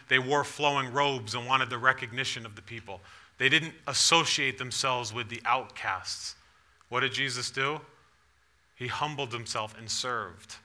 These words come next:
He would sit with the sinners, and then he would be judged by the religious leaders for doing that. Following Jesus is not easy,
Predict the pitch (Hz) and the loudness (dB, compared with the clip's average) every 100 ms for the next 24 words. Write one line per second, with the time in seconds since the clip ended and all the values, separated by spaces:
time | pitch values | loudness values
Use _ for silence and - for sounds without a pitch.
0 | _ _ _ _ _ _ _ 139 131 123 | _ _ _ _ _ _ _ -6 0 2
1 | - - 180 - 120 117 - 135 98 90 | 4 4 2 -2 -6 -2 0 0 -4 -8
2 | - - - _ _ _ - 123 143 139 | -8 -8 -12 _ _ _ -10 -2 -2 0
3 | 143 139 113 135 131 127 - - - 104 | -4 -4 0 2 2 0 -8 -20 -4 6
4 | 147 127 104 - 123 131 123 120 120 110 | 6 6 0 6 8 8 4 -4 -4 -4
5 | 110 120 110 104 - - 110 92 110 104 | -6 -6 -6 -6 -10 -12 -12 -10 -10 -12
6 | 92 98 92 _ _ _ _ _ _ _ | -14 -16 -18 _ _ _ _ _ _ _
7 | _ _ _ _ _ _ _ _ _ _ | _ _ _ _ _ _ _ _ _ _
8 | _ _ _ _ _ _ _ _ _ _ | _ _ _ _ _ _ _ _ _ _
9 | _ _ _ _ _ _ _ _ _ - | _ _ _ _ _ _ _ _ _ 4
10 | 143 156 156 151 139 151 127 - 120 127 | 6 8 4 2 2 2 0 -2 -2 0
11 | 123 123 113 101 | 0 0 -6 -8